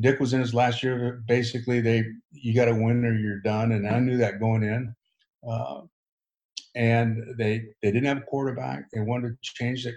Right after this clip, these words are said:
quarterback. There's so many needs. The offensive line was not very good. They had a bunch of high draft picks in there that were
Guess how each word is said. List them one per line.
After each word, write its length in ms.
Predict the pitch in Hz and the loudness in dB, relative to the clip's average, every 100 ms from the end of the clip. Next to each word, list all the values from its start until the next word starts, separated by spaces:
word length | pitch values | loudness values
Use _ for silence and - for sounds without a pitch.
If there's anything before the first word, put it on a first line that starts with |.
| - | -4
quarterback. 560 | 120 113 117 120 120 - - _ - | -2 0 0 -2 -4 -12 -20 _ -8
There's 180 | 101 - | -6 0
so 120 | 151 | 2
many 180 | 143 127 | 4 4
needs. 380 | 131 135 127 - - | 4 2 0 -10 -10
The 80 | 117 | 2
offensive 460 | 120 131 135 - - | 2 2 -2 -8 -6
line 260 | 117 127 113 | -4 -2 -4
was 120 | 101 | -2
not 320 | 113 123 123 | 0 0 0
very 260 | 117 120 113 | 0 0 2
good. 220 | 120 120 | 0 0
They 80 | 107 | 0
had 120 | 113 | 0
a 40 | |
bunch 200 | 107 117 | 0 -4
of 60 | 104 | -4
high 180 | 123 120 | -6 -4
draft 300 | 117 113 113 | -2 -2 -2
picks 200 | 120 - | -8 -6
in 120 | 120 | -4
there 180 | 110 117 | -2 0
that 180 | 113 101 | -2 -4
were 160 | 98 | -6